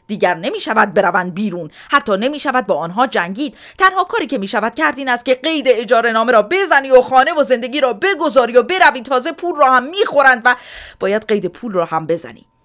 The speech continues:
یک جای داستانی خواندم دربارهٔ بانکی در تهران که صد میلیون تومان به خاطر موریانه‌ها ضرر داده بود،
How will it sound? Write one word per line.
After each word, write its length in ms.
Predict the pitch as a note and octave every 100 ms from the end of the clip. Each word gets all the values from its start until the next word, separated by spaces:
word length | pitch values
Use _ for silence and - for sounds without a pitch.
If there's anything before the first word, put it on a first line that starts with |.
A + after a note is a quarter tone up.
| _ -
یک 160 | C5
جای 140 | G4+ C#4+
داستانی 420 | G#3 G3+ D4+ C#4
خواندم 360 | - C4 A3
دربارهٔ 400 | G3 F#3 F#3 A3
بانکی 440 | B3 B3 D#4 D4+ C4+
در 180 | F#3 F3
تهران 380 | F3+ F3 B3
که 100 | B3
صد 420 | A3 - F4+ F4+ D4
میلیون 480 | B3+ A3+ A3+ A3+
تومان 420 | A3 C4+ B3+ D4+ B3
به 80 |
خاطر 400 | B3 A3+ G#3+ D4
موریانه‌ها 600 | C4+ A3 G3 G3+ G3+ G#3+ C4+
ضرر 420 | G3 G#3+ A#3 D4+
داده 260 | B3 G3
بود، 200 | E3 D#3+